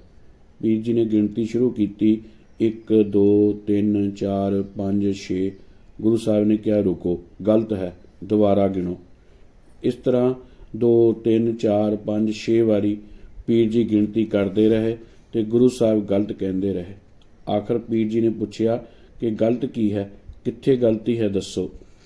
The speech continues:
ਗੁਰੂ ਸਾਹਿਬ ਨੇ ਕਿਹਾ ਕਿ "ਤੁਸੀਂ ਇੱਕ ਤੋਂ ਸ਼ੁਰੂ ਕਰ ਰਹੇ ਹੋ, ਇਸ ਤੋਂ ਪਹਿਲਾਂ ਸ਼ੁਰੂ ਕਰੋ।" ਪੀਰ ਜੀ ਨੇ ਕਿਹਾ, "ਇੱਕ ਤੋਂ ਪਹਿਲਾਂ ਤੋਂ ਕੁਝ ਵੀ ਨਹੀਂ ਹੈ, ਸ਼ੁਰੂਆਤ ਹੀ ਇੱਕ ਤੋਂ ਹੈ।"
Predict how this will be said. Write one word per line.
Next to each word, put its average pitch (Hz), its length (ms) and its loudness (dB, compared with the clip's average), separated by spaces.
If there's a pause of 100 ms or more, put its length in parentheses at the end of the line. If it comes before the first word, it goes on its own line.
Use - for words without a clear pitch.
(240)
ਗੁਰੂ 117 140 0
ਸਾਹਿਬ 120 280 0
ਨੇ 123 120 0
ਕਿਹਾ 117 220 0
ਕਿ 117 120 -4
"ਤੁਸੀਂ 117 360 -4 (120)
ਇੱਕ 113 220 -2
ਤੋਂ 131 140 0
ਸ਼ੁਰੂ 127 260 0
ਕਰ 110 180 0
ਰਹੇ 104 280 2
ਹੋ, 113 140 -2 (460)
ਇਸ 135 120 0
ਤੋਂ - 180 -2
ਪਹਿਲਾਂ 135 380 2
ਸ਼ੁਰੂ 117 260 -2
ਕਰੋ।" 90 280 -4 (720)
ਪੀਰ 120 220 2
ਜੀ 127 120 0
ਨੇ 131 120 2
ਕਿਹਾ, 120 380 0 (320)
"ਇੱਕ 113 200 -2
ਤੋਂ 131 180 0
ਪਹਿਲਾਂ 123 340 0
ਤੋਂ 127 160 -2
ਕੁਝ 120 280 -4
ਵੀ 131 140 0
ਨਹੀਂ 120 280 2
ਹੈ, 110 180 -4 (600)
ਸ਼ੁਰੂਆਤ 127 520 2
ਹੀ 123 200 0
ਇੱਕ 113 160 -2
ਤੋਂ 113 240 -4
ਹੈ।" 110 200 -6